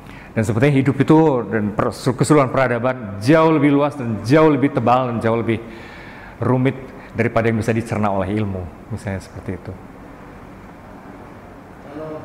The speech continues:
Speaker 2: pi-, alternatif lain selain ilmu, ada nggak? A-, artinya kalau misalnya ilmu itu ditemukan banyak kelemahan, itu orang atau manusia bisa beralih ke, ke hal yang lain selain ilmu?
Speaker 1: Banyak.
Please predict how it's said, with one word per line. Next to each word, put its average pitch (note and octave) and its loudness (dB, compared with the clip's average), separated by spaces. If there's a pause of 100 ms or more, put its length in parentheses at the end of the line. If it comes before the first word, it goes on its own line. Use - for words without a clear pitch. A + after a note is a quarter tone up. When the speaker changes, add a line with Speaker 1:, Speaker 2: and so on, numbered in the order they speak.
Speaker 2:
pi-, E3 -10
alternatif E3 -10
lain E3+ -8
selain E3+ -10
ilmu, E3+ -10 (500)
ada D3 -14
nggak? B2+ -14 (140)
A-, C3+ -16
artinya D#3+ -14
kalau E3+ -8
misalnya D#3 -12 (380)
ilmu D#3 -14
itu D#3 -14
ditemukan C#3+ -14
banyak C3 -8
kelemahan, C3 -12 (880)
itu F3+ -12 (520)
orang F3 -8 (200)
atau - -14
manusia D#3 -14 (760)
bisa C3+ -14 (120)
beralih C3 -10
ke, C3+ -12 (920)
ke C#3 -14 (160)
hal C3 -8
yang C3+ -8
lain D3+ -8
selain C3+ -10
ilmu? C#3 -16 (840)
Speaker 1:
Banyak. B2+ -2